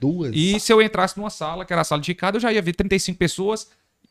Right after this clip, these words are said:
Speaker 2: trinta e cinco bom dia diferente, trinta e cinco rostos,
Speaker 1: Já ia
Speaker 2: rostos,
Speaker 1: tomar demais,
Speaker 2: ro-,
Speaker 1: entendeu?
Speaker 2: rostos diferentes, sorrisos diferentes, problemas diferentes.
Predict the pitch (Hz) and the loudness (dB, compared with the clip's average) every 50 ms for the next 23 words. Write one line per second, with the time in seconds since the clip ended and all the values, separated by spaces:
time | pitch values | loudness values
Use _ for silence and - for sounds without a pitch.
0 | _ - 175 196 180 180 147 - 170 170 - 147 151 139 117 135 139 - - 139 | _ -10 -10 -8 -6 -8 -6 -4 -6 -4 2 4 4 4 4 2 0 0 -2 -4
1 | 127 135 160 185 175 - - - 151 175 170 151 135 - 160 165 - - 117 139 | -2 -2 -2 -4 -6 -8 -10 -8 -8 -4 -2 -2 -2 -2 -2 -4 -4 -2 -2 -2
2 | 160 170 - 113 120 120 117 117 117 127 156 165 120 117 117 123 131 127 127 113 | -2 -2 -2 0 0 2 2 2 0 0 -2 -2 -2 -2 -2 -4 -2 -2 -2 -2
3 | 113 120 127 127 127 131 120 - 151 175 185 147 156 - - - - 127 - - | 0 2 0 0 0 -4 -8 -6 -4 -4 -4 -6 -10 -12 -16 -14 -14 -14 -10 -2
4 | - 143 123 123 151 175 170 - - 180 151 117 147 190 180 - - - 135 120 | 0 0 2 2 2 0 0 0 2 2 4 4 4 4 2 2 2 2 4 4
5 | 156 151 - - 185 139 127 147 175 180 175 - - 139 117 117 143 165 - - | 4 2 0 0 0 2 4 4 2 2 2 0 2 0 2 2 2 0 -2 -4